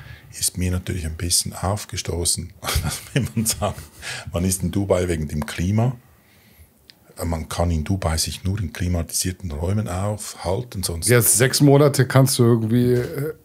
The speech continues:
Speaker 2: gar nicht raus und sechs Monate in klimatisierten Räumen. So
Speaker 1: Und was
Speaker 2: gefühlt.
Speaker 1: ist da, wo, wo, was, wa-, ich meine grundsätzlich Dubai, warum geht man an einen Ort, wo es keine Ressourcen gibt,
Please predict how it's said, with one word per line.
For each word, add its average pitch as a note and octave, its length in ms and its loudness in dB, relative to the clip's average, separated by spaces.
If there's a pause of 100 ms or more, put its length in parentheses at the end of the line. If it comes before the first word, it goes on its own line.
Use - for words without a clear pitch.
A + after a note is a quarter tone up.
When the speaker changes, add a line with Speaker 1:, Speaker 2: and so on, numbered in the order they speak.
(300)
Speaker 2:
gar C3+ 180 6
nicht E3+ 200 2
raus F3 320 6
und C3 140 6
sechs C#3 240 2
Monate C3 680 6
in A#2+ 460 4
klimatisierten A2 760 0
Räumen. F#2+ 440 -4
So G#2+ 180 -6
Speaker 1:
Und F2+ 180 0
was G2 260 4
Speaker 2:
gefühlt. G2+ 180 -2
Speaker 1:
ist - 200 2
da, G#2+ 220 -2
wo, F#2+ 260 0
wo, F#2+ 320 -4
was, F#2 360 -2
wa-, F#2 220 -4 (720)
ich F#2 260 -8
meine F#2+ 240 4
grundsätzlich E2+ 760 -2
Dubai, D#2+ 340 -6 (100)
warum A2 500 2
geht F#2+ 400 -2
man F#2+ 140 0
an F#2 180 -2
einen E2 320 -2
Ort, - 560 -12 (920)
wo F2+ 240 2
es - 300 0 (520)
keine F2 580 0 (100)
Ressourcen E2+ 640 -4
gibt, - 420 -18